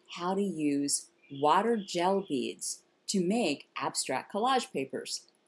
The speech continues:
Never heard of water gel beads?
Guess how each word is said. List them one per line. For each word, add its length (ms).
Never 380
heard 320
of 80
water 360
gel 300
beads? 500